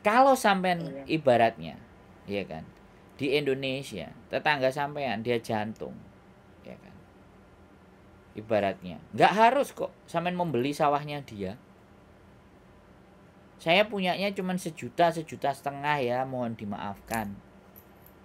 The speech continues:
Speaker 1: Tapi saya ikhlas kok bantu." Itu aja nggak masalah, sedekah sudah. Tapi kalau sampean ceritakan, ya kan,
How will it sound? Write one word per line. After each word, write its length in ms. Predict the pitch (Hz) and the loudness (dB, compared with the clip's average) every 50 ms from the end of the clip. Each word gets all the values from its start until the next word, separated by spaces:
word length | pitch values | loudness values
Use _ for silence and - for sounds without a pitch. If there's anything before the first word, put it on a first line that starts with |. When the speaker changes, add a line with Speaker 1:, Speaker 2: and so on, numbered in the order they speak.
| - - - - - - - - - - - - - - - - - - - - - - - - - - - - - - - - - - - - - - - - - - - - - - | -20 -20 -20 -20 -20 -20 -20 -20 -20 -20 -20 -20 -20 -20 -20 -20 -20 -20 -20 -20 -20 -20 -20 -20 -20 -20 -20 -20 -20 -20 -20 -20 -20 -20 -20 -20 -20 -20 -20 -20 -20 -20 -20 -20 -12 -8
Speaker 1:
Tapi 240 | 123 131 - - 165 | -8 -6 -4 -4 -4
saya 240 | - - 147 139 | -2 0 0 0
ikhlas 460 | - 113 - - - 156 160 156 156 - | 0 -2 -4 2 6 8 8 8 6 0
kok 160 | - 123 - | -4 -6 -4
bantu." 460 | 90 95 90 85 85 87 - - 92 87 - - - - - - | -4 -4 -6 -6 -6 -10 -12 -14 -14 -16 -16 -20 -20 -20 -20 -12
Itu 320 | - - 349 427 - - 523 523 554 571 | -2 0 0 2 6 8 8 10 10 8
aja 220 | 554 539 - 480 494 440 | 6 4 4 2 2 4
nggak 160 | 254 - - | 0 0 2
masalah, 640 | 185 190 156 - - - - 78 - - - - - | 0 0 0 -2 -6 -6 -6 -4 -4 -4 -4 -4 -6
sedekah 640 | - - 143 - - 104 87 - - - 226 226 - - - | -2 -2 -2 0 0 -4 -6 -2 4 6 6 6 6 2 -6
sudah. 320 | 139 117 - 104 87 - - - - - - - - - - - - - - - - - - - - - - - - - - - - - - - - - - - - - - - - - - - - - - - - - - - - - - - - - | -12 -10 -8 -10 -10 -10 -14 -20 -20 -20 -20 -20 -20 -20 -20 -20 -20 -20 -20 -20 -20 -20 -20 -20 -20 -20 -20 -20 -20 -20 -20 -20 -20 -20 -20 -20 -20 -20 -20 -20 -20 -20 -20 -20 -20 -20 -20 -20 -20 -20 -20 -20 -20 -20 -20 -20 -20 -20 -20 -20 -20 -8
Tapi 220 | - - 226 359 | -6 -4 -4 -2
kalau 240 | 370 - 226 190 190 | -2 0 2 2 2
sampean 400 | 180 - - 165 156 156 156 151 | 2 0 -4 -6 -4 -4 -4 -4
ceritakan, 720 | 147 - 143 135 139 - - 135 160 - - - 127 104 - - - - - - - - - - - - - - - - - - - - - - - - - - - - - - - - - - - - - - - | -4 -4 -6 -6 -6 -6 -8 -10 -12 -8 -6 -6 -4 -4 -6 -10 -16 -20 -20 -20 -20 -20 -20 -20 -20 -20 -20 -20 -20 -20 -20 -20 -20 -20 -20 -20 -20 -20 -20 -20 -20 -20 -20 -20 -20 -20 -20 -20 -20 -20 -20 -20 -14
ya 160 | - 98 90 | -12 -12 -10
kan, 160 | 90 92 95 | -10 -12 -14